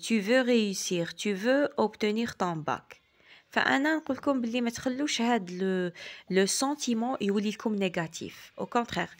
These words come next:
آه، لازم تتبعوا لو سونتيمون تاعكم، أوكي؟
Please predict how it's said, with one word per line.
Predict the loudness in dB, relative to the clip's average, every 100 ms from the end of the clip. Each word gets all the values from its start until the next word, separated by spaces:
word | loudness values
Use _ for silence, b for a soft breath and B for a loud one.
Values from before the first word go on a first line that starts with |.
| B B B 0
آه، | 4 4 4 2 0 -2
لازم | 0 0 0 -2 0 -2
تتبعوا | -2 -4 -2 4 4
لو | 4 2
سونتيمون | -2 -6 -6 -10 -10 -12
تاعكم، | -16 -18 -20 _ _ _ _ -8
أوكي؟ | -2 -2